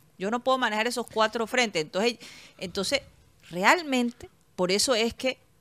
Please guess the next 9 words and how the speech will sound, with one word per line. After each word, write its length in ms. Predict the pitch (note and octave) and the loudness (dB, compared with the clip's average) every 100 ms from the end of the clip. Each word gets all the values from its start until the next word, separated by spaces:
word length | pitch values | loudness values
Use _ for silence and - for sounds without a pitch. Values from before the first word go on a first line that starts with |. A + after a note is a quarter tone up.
| _ _ | _ _
Comesaña, 720 | - F3 D3 - E3+ F3+ G#3 B3 _ _ _ _ _ _ - | -6 -4 -4 -4 -4 -4 -6 -10 _ _ _ _ _ _ -14
que 140 | - D3+ | -6 0
ya 300 | D3+ E3 F#3 | 4 4 4
es 420 | F3+ F#3+ - - - _ _ _ - | 2 0 -4 -10 -18 _ _ _ -4
veterano 720 | D#3 F#3+ F#3 F3 G3 A#3+ C4 | 4 4 4 6 8 8 6
de 140 | A3+ | 6
guerras 540 | G#3 G#3 G3 G3 F#3 E3 | 8 6 6 0 -4 -4
del 200 | E3 D3+ | -4 -2
Junior, 360 | D#3+ C#3 C#3 | -4 -6 -10